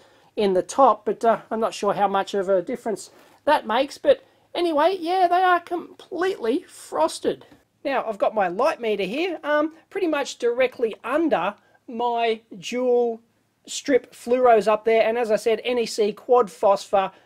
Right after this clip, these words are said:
uh, thirty-six watts, five thousand, uh, K,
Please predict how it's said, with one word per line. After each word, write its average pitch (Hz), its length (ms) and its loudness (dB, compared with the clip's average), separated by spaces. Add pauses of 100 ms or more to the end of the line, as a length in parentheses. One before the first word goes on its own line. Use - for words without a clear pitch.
(120)
uh, 185 260 -2
thirty-six 220 640 2
watts, 202 380 0 (180)
five 226 400 2
thousand, 196 480 2
uh, 185 240 -2
K, 202 300 0